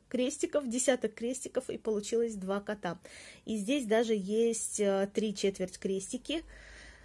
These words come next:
для того, чтобы они были более реалистичными. Дизайн потрясающий. Это By the Bay Needle Art,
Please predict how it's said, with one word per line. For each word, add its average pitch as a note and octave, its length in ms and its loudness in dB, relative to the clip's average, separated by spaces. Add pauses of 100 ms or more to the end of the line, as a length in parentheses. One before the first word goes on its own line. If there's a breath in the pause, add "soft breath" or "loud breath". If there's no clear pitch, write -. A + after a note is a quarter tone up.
(240 loud breath)
для G#3 180 -4
того, G3+ 280 4
чтобы F#3+ 300 0
они F#3 180 4
были G#3+ 240 4
более G3+ 400 2
реалистичными. G3 760 0
Дизайн G#3 380 2
потрясающий. - 800 -2
Это A#3 360 4 (320 loud breath)
By B3 180 4
the A3+ 180 6
Bay G3+ 380 4
Needle G3+ 360 2
Art, F3+ 240 2